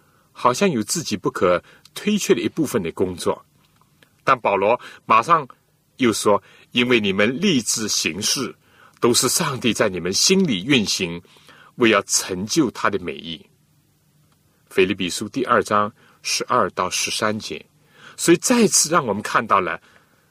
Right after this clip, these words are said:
神人合作的一个真理。保罗不单单是这样教导人、劝勉人，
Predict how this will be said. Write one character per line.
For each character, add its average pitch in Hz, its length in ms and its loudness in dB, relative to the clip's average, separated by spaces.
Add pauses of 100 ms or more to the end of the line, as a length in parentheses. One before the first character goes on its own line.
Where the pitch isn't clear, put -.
(100)
神 123 420 0
人 101 320 2 (400)
合 - 300 0
作 147 240 4
的 90 240 0 (400)
一 117 80 0
个 87 100 0
真 87 300 -4
理。 - 220 -16 (1500)
保 117 120 6
罗 143 140 6
不 208 140 0
单 214 160 -2
单 214 120 0
是 - 120 -4
这 165 100 2
样 131 100 -2
教 151 220 4
导 87 160 2
人、 85 240 -4
劝 - 300 0
勉 85 200 -6
人， 78 220 -8